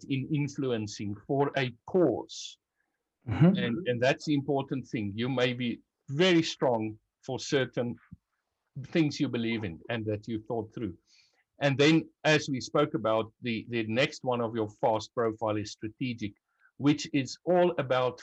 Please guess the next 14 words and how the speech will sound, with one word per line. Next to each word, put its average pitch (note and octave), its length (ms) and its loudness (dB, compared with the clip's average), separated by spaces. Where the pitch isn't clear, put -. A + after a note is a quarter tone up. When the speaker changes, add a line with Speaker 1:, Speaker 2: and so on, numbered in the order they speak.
Speaker 1:
fast C3+ 480 -2
decision C#3 680 -2
making. G2+ 220 -4
So, C3+ 260 2
so - 200 0
here D3 200 6
Speaker 2:
Mm-hmm. F3 140 2
Speaker 1:
you E3+ 100 4
have D3 220 0
the A2 80 -6
combination. B2 760 -2
Futuristic F#3 760 2
sees F#3 580 -2
ahead, B2 380 0